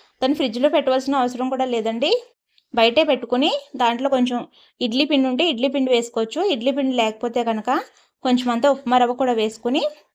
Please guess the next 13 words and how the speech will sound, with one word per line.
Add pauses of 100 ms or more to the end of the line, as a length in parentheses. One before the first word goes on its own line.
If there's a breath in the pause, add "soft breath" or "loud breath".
(440)
ఆ, (100)
దాన్ని (520)
కొద్దిగా
ఉప్పు,
కొద్దిగా
సోడా
వేసుకుని
కలిపేసుకుని
ఒక
ఐదు
నిమిషాలు
పక్కన
పెట్టుకుని